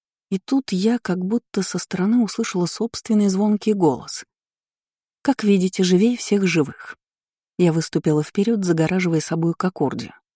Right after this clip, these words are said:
Если граф Сават напоминал раскормленного и до тошноты самоуверенного волка, то его сыновья больше походили на шоколят, тявкающих из-за спины вожака.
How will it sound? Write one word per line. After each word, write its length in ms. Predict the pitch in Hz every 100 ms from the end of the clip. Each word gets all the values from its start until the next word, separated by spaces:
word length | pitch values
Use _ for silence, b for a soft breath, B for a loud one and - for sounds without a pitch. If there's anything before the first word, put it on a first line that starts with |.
| _ _ _ _ _ -
Если 300 | 139 143 170
граф 280 | 165 151 170
Сават 400 | - 147 139 -
напоминал 640 | 170 156 143 143 156 175
раскормленного 800 | 147 - - 165 156 143 135 131
и 80 | 135
до 100 | 151
тошноты 480 | - - 151 143 156
самоуверенного 760 | 147 143 143 151 151 139 135
волка, 440 | 156 196 202 - - _ _ _ _ _ _ -
то 100 | 214
его 160 | 202
сыновья 480 | 196 196 190 202 208
больше 320 | 175 185 180
походили 480 | - - 165 180 175
на 100 | 160
шоколят, 640 | - 170 175 170 127 - - _ _ _ _ -
тявкающих 720 | 170 - 135 131 - 139 156
из-за 240 | 143 147
спины 340 | - 170 151 135
вожака. 500 | 135 143 - -